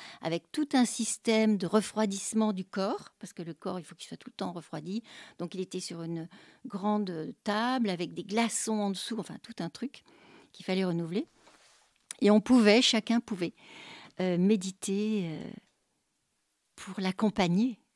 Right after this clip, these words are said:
dans son départ, tout simplement. Il y avait aucune, à aucun moment, euh, de dévotion déplacée, de, pas du tout, hein, parce que Arnaud a toujours été dans l'humilité.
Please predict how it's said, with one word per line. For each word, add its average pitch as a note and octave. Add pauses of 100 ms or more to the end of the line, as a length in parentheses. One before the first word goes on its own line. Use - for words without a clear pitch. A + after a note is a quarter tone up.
dans F3
son E3
départ, E3+
tout B3
simplement. G3 (560)
Il F#3
y F3+
avait F#3
aucune, A3+ (120)
à F3+
aucun E4+
moment, B3 (560)
euh, E3+
de F#3
dévotion A#3
déplacée, A3+
de, G3 (240)
pas B3
du A#3
tout, F#3+
hein, E3+ (260)
parce -
que G#3
Arnaud A3
a G#3+
toujours G#3
été G#3
dans G3
l'humilité. G3+